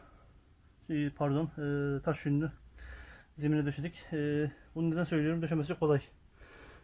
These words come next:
E, kendiniz de döşeyebilirsiniz.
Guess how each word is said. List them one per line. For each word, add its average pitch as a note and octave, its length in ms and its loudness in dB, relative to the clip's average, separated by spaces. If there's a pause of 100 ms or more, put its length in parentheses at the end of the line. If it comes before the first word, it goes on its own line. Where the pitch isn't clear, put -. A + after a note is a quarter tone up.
(140)
E, C#3 540 0
kendiniz D3+ 520 2
de C#3+ 100 6 (1000)
döşeyebilirsiniz. D#3 840 0